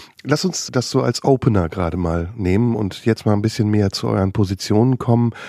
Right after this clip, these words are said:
und vielleicht auch ein bisschen die Fakten aufarbeiten. Wir wissen alle, die Erde erwärmt sich.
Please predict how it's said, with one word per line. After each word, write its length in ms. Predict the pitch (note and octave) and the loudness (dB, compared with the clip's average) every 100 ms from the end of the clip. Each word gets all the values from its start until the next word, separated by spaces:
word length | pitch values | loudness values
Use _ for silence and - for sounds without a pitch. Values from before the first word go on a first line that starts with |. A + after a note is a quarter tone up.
| - - - | -16 -10 -2
und 160 | A2+ | 0
vielleicht 300 | - A#2 - | 2 0 0
auch 120 | A2 | -4
ein 80 | A#2 | -2
bisschen 240 | A2 - A2+ | -2 -2 -4
die 100 | G2+ | -2
Fakten 580 | - F2+ - E2 E2 - | -4 -4 -6 -12 -12 -14
aufarbeiten. 880 | - E2+ - E2+ D#2 D#2 - D#2+ F2+ | -8 -6 -4 -4 -4 -6 -8 -12 -10
Wir 160 | - G2 | 0 2
wissen 300 | C3 - A2+ | 4 2 0
alle, 220 | - B2 | 2 0
die 160 | A2 - | 2 0
Erde 320 | G#2 G#2+ G#2 | 2 2 2
erwärmt 420 | F#2+ - F#2 B2+ | 0 0 2 2
sich. 320 | - E3 - | 0 -2 -2